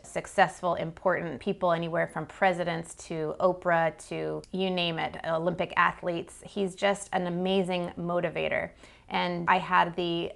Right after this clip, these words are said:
privilege and the opportunity to be coached and mentored by him for a period of time. And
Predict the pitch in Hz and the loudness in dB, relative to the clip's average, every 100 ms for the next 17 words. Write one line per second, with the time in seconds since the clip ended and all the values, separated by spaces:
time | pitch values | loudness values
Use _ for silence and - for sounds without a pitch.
0 | - - 247 240 185 165 160 - 175 170 | -14 -2 2 2 2 0 0 -4 -6 -2
1 | 170 170 175 - 190 185 170 165 - - | -2 -2 -4 -4 -4 -2 -2 -6 -6 -6
2 | 180 165 170 165 165 - - - - - | -4 -4 -4 -4 -6 -12 -20 -12 -2 4
3 | 202 202 - 170 180 190 185 175 175 170 | 4 4 -4 -2 -2 -2 -2 0 2 2
4 | 180 190 180 175 165 - 185 170 170 170 | -2 -4 -2 -4 -4 -4 -4 -2 -4 -6
5 | - 180 170 170 - - - - 175 170 | -6 -4 -4 -8 -14 -20 -10 -2 -2 -2
6 | 165 156 | -4 -8